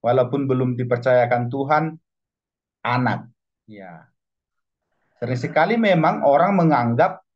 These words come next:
ketika memberi, memberikan nasihat kepada orang tua yang punya anak, kadang-kadang juga dianggap sepele dengan saya yang tidak punya anak, ya, yang belum punya anak. Sementara Tuhan percayakan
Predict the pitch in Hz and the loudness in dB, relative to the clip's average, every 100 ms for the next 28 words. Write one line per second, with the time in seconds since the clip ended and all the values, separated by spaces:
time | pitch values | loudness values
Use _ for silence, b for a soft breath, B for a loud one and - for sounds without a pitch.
0 | - 143 151 143 143 143 139 143 139 - | -10 -6 -4 0 0 0 0 -2 -2 -10
1 | - 135 135 135 135 139 135 135 135 135 | -4 -2 0 0 0 0 0 0 0 0
2 | 185 175 165 - 160 151 143 143 127 117 | 0 0 0 -2 -2 2 2 2 0 -2
3 | - _ _ _ - 135 143 147 143 190 | -16 _ _ _ -2 2 4 2 2 4
4 | 180 160 143 143 185 175 147 135 151 208 | 4 4 0 -2 0 2 2 2 2 0
5 | - _ _ _ _ - 160 190 220 240 | -4 _ _ _ _ -2 -2 0 0 0
6 | 233 220 214 208 - 156 165 160 156 - | -2 -2 0 0 0 0 2 2 0 -4
7 | - 185 190 165 123 - _ _ _ - | -2 2 2 2 -2 -6 _ _ _ -6
8 | 139 143 139 160 160 175 160 143 143 156 | 0 0 2 2 2 4 2 2 0 0
9 | - 151 139 139 139 120 87 - _ _ | 0 0 0 0 0 -2 -6 -10 _ _
10 | 107 95 82 - 117 123 135 143 143 143 | -20 -20 -20 -14 -10 -6 -2 -2 0 0
11 | 104 110 98 85 - _ _ _ _ _ | 0 0 -4 -8 -12 _ _ _ _ _
12 | _ _ _ _ - 127 131 156 180 175 | _ _ _ _ -8 -4 0 2 2 2
13 | 170 196 170 165 - 143 135 117 123 185 | 0 0 -2 -4 0 2 2 2 0 -4
14 | - | -6